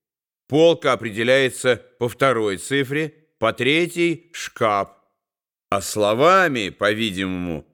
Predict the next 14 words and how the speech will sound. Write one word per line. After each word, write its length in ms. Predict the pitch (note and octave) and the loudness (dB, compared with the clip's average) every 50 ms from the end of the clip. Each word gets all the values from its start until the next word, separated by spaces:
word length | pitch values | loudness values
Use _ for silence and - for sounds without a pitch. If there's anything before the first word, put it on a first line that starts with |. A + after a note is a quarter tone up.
| _ _ | _ _
обозначены 680 | - G2 G#2+ A#2 A#2+ A#2 C3 D3 D3+ - C#3 C3+ C3+ B2 | -4 -2 0 0 0 0 0 -2 -2 -2 -2 -4 -4 -4
комнаты 680 | - - - C#3 D#3+ E3+ F3 E3+ D#3 C3+ A#2 - A2 A2 | -4 -4 -2 2 2 2 2 2 0 -2 -2 0 0 0
или 160 | A#2+ C3 C3+ C#3 | 0 0 0 -2
коридоры 880 | A2 - - B2+ A#2+ A#2 A#2 G#2 F2+ B2+ C#3 C#3+ C#3 C3+ C#3 C3+ A#2 - _ _ _ | -4 -2 0 0 2 0 0 0 2 4 4 4 6 6 4 2 2 -2 _ _ _
книгохранилища, 1300 | - - A2+ A#2+ A#2+ A2+ A#2 A2+ G#2+ A2+ A#2 A#2+ B2 B2 B2+ B2 A2+ F#2+ F2+ D#2+ - - - D2+ D2 - _ _ _ _ - | -10 -4 -2 -2 -2 -2 -4 -4 -2 -2 0 0 0 0 -2 -2 -2 -4 -4 -6 -8 -10 -10 -12 -12 -14 _ _ _ _ -4
и 140 | - A#2+ A#2+ | -2 -2 -2
тут 340 | - - F3+ G3+ G#3+ G3 | -2 -2 -2 0 0 0
же 180 | D3 B2+ C3 A#2+ | 0 0 0 0
решил 400 | A#2 B2 A#2 - - F3 E3+ D#3+ | 0 -2 -2 -2 0 0 2 2
расспросить 840 | D3 D3+ - - - C#3 C#3+ C#3+ - - - - D#3+ F3 F3 C#3 - | 0 -2 -4 -4 -2 0 0 0 -2 -4 -8 -6 -6 -6 -6 -4 -4
поподробнее 840 | - D3 B2+ D3+ D3+ D3 D#3+ E3+ F#3+ G3 F#3+ E3 C3 B2 A#2 A2+ | -4 -2 0 0 2 2 4 4 4 4 4 2 0 0 0 0
об 100 | A2 G#2 | 0 0
этих 260 | A#2 A2+ G#2+ A2+ - | 0 -2 -2 -6 -4
последних 760 | - A#2 A#2 A2+ - B2 C3 C#3 D3 C#3 C3 C3+ C3+ B2+ - | -2 -2 -2 -2 -2 -2 0 0 0 0 0 0 -2 -2 -4